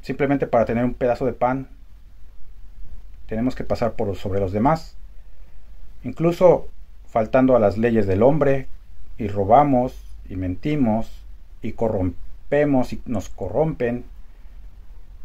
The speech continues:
y terminamos en la cárcel, y Dios no quiere que terminemos nuestros pasos detenidos ahí. Por eso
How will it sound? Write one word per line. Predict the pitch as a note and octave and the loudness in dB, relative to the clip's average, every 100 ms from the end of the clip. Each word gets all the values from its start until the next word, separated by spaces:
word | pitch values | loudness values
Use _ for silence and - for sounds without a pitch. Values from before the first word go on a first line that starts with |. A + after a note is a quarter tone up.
| - - - - - - - - - - - - - - - - - - - - - - - - - - - | -12 -12 -12 -12 -14 -16 -14 -14 -16 -18 -16 -16 -16 -16 -18 -18 -18 -18 -18 -18 -18 -18 -20 -18 -18 -18 -12
y | C3 | -2
terminamos | A#2+ B2 C3 C3 | 0 4 6 4
en | G#2+ | 2
la | F2 | 2
cárcel, | - D#3+ D3+ B2+ B2 - | 6 6 4 -2 -2 -6
y | B2+ G#2+ | -8 -2
Dios | C3 C#3+ - | 0 0 0
no | C#3 C3 | -2 0
quiere | B2+ B2+ - - - - - - - - - - | 0 0 -2 -6 -4 -6 -8 -10 -8 -10 -12 -10
que | A2 | -8
terminemos | A2 A2 A#2 B2 B2 | -4 0 2 4 2
nuestros | A#2 G#2+ G2+ | 2 -2 -6
pasos | - G2+ A2+ - - - - - - | -2 -2 -2 -8 -8 -8 -10 -10 -10
detenidos | A2+ G#2 G#2 A2+ A2 G2 | -6 -4 0 0 0 -2
ahí. | G#2 F3 - - - - - - - - - - - - - - - - - - | -2 -2 -6 -14 -16 -20 -20 -18 -18 -18 -16 -16 -16 -16 -16 -16 -16 -16 -4 0
Por | C#3+ | 2
eso | F3 C#3 F2+ | 4 2 2